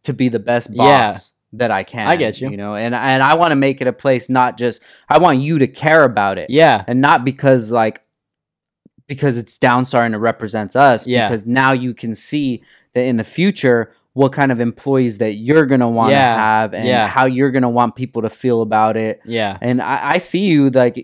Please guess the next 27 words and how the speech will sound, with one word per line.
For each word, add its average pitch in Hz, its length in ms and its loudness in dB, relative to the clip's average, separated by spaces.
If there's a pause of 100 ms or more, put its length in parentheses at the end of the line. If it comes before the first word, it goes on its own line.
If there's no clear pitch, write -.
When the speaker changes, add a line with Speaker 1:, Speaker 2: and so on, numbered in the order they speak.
(120)
Speaker 1:
y-, 113 400 -16
you 139 360 -4 (100)
care 165 300 0
about 110 320 0
what 110 220 -10
you 101 60 -18
do 107 380 -4
Speaker 2:
Yeah. 135 320 0
Speaker 1:
with 107 240 -8
us. 92 260 -10
You 120 100 -4
Speaker 2:
Yeah, 147 120 2
Speaker 1:
just 107 120 -4
don't 113 220 0
Speaker 2:
def- - 20 -6
Speaker 1:
throw 120 260 0
shit - 280 -10
together 110 400 -8
and 101 120 -10
like, 101 120 -12
"Oh, 143 140 -4
Speaker 2:
Yeah. 123 340 -2
Speaker 1:
I 120 100 -4
don't 113 120 -6
know." 101 240 -10 (160)
Speaker 2:
Yeah. 110 260 -6
Speaker 1:
But 110 200 -6